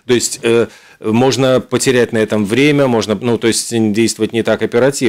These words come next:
И опять-таки в России же был случай, первый случай, когда женщина с подозрением на коронавирус просто сказала: «Извините, у меня дела, я, значит, э,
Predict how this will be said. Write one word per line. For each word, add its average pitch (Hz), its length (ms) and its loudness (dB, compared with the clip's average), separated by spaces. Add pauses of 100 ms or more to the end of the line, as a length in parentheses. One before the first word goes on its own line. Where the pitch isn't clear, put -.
(140)
И 85 40 -2
опять-таки 110 400 -4
в 98 40 -6
России 107 360 0
же 104 120 0
был 101 260 0 (260)
случай, 120 480 -2
первый 98 340 0
случай, 101 320 -4
когда 95 360 0 (200)
женщина 104 400 -2
с - 80 -6
подозрением 98 560 0
на 95 80 0
коронавирус 104 640 0
просто 101 300 -6
сказала: 101 480 0 (280)
«Извините, 113 560 0
у 107 320 -2
меня 107 300 0
дела, 131 340 2
я, 104 320 2
значит, 92 400 -6
э, 101 540 0